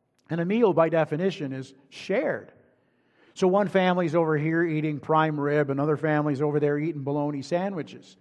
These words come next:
The meal separated the congregation by social status. And of course, the social status wasn't the problem. The problem was that it came into the church in a way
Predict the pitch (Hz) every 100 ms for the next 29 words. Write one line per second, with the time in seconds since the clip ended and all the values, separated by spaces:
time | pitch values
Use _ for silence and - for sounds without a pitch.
0 | _ _ _ _ _ _ _ _ _ _
1 | 170 180 220 240 95 98 - - - 240
2 | 254 226 190 170 151 147 160 156 143 139
3 | 135 131 - 151 143 139 - 165 151 -
4 | 156 - 214 233 139 - - _ _ _
5 | _ - 269 277 262 330 - 277 285 262
6 | - 214 254 240 160 151 208 240 233 -
7 | - - 170 220 277 196 123 - _ _
8 | _ - 196 131 185 294 302 214 180 147
9 | 170 165 - 214 247 240 240 311 311 277
10 | 214 185 170 - 233 240 220 165 214 269
11 | 208 160 165